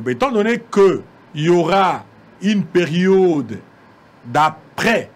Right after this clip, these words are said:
le mandat du chef de l'État, il va être obligé de négocier avec la classe politique.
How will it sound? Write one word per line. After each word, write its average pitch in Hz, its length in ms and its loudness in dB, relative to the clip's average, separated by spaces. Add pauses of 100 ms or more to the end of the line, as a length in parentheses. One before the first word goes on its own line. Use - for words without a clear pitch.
(380)
le 135 120 -2
mandat 131 320 -4
du 135 100 -8
chef 113 200 -10
de 92 80 -14
l'État, 302 400 -10 (420)
il 127 120 -8
va 135 100 -4
être 131 220 -8
obligé 107 380 -8 (220)
de 123 100 -12
négocier 110 420 -10
avec 131 220 -10
la 104 100 -16
classe 156 180 -10
politique. 277 420 -14